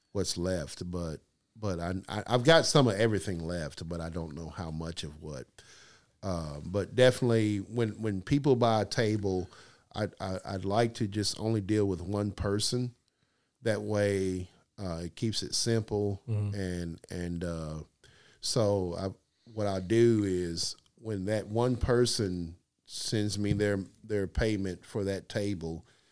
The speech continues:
Speaker 1: then I will send them a text message or email saying,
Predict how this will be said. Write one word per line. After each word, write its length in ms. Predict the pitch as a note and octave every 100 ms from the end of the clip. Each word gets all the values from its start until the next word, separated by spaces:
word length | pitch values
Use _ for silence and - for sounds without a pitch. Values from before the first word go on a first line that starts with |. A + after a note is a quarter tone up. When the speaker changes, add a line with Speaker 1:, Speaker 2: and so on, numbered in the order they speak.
| _ -
Speaker 1:
then 180 | G2 F2+
I 160 | F#2+
will 180 | F#2+ F#2
send 480 | - - A2 F#2+ F#2
them 520 | F#2+ F#2+ F2+ F2 E2+ - _ F2
a 180 | D#2+ D#2
text 340 | - G2+ - G#2
message 460 | F#2+ F#2 G2+ F2 G2
or 220 | F2+ E2+
email 520 | G2 G2 F2+ E2+ D#2+
saying, 540 | E2+ F2+ E2+ E2 D#2+